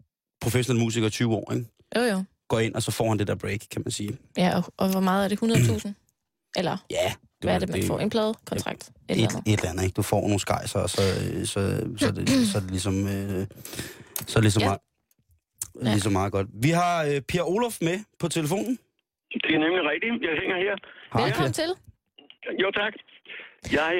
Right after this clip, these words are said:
Speaker 3: har, ja, hæftet mig ved, at I snakker om den der livsvarige ydelse, som om, at det får folk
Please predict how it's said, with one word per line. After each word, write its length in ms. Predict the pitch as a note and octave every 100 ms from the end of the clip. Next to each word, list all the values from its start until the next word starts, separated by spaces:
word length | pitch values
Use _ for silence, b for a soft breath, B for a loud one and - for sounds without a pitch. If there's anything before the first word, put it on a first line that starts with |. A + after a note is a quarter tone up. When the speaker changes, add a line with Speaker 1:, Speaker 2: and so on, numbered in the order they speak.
| -
Speaker 3:
har, 160 | F3 D3+ - _ _ - C#3+
ja, 100 | D3 - -
hæftet 260 | D#3+ D#3+ E3+ C#3+
mig 80 | C3
ved, 120 | C#3+ D#3+ -
at 60 | C3 B2
I 20 | -
snakker 280 | C3+ D3+ D#3+ -
om 60 | C3
den 80 | C#3+ C#3
der 100 | C#3 B2+
livsvarige 460 | C#3 - C#3 C3 A#2+
ydelse, 320 | C3 C#3 C#3 C#3+
som 180 | - C3 C3+ C#3
om, 60 | D#3 B2+
at 60 | B2+
det 80 | C#3+ -
får 140 | C#3+ - -
folk 160 | C3